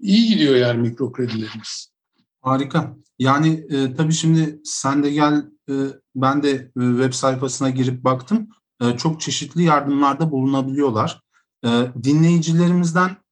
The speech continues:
Speaker 2: dinleyicilerimizce bağışçı gibi düşünürsek, e, ne tür ve nasıl bir yardımda bulunabilirler? Maddi, maddi yardımlar olabilir,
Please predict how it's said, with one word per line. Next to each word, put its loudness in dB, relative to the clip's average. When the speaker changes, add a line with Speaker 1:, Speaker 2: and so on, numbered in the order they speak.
Speaker 2:
dinleyicilerimizce 0
bağışçı 0
gibi -6
düşünürsek, -2
e, 2
ne 4
tür 2
ve 2
nasıl 0
bir 0
yardımda 0
bulunabilirler? -2
Maddi, 0
maddi 0
yardımlar 0
olabilir, -4